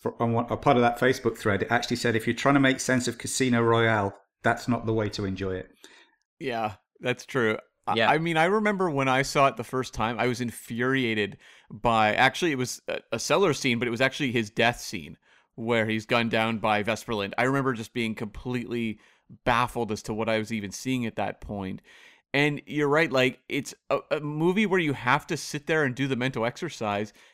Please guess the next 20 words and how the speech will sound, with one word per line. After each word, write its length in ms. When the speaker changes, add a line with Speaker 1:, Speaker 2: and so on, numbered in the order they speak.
Speaker 2:
connecting 520
scene 260
to 80
scene, 420
because 380
they'll 400
have 420
characters 380
toss 400
off 240
just, 200
like, 140
kind 180
of 60
a 80
line 300
or 80
two, 260
but 160
it's, 240